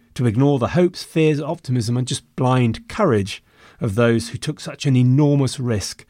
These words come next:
and leap of faith to travel across the Atlantic to a strange land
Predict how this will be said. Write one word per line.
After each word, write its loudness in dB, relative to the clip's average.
and -6
leap -2
of -8
faith -4
to -12
travel -2
across -6
the -4
Atlantic -4
to -6
a -4
strange -2
land -2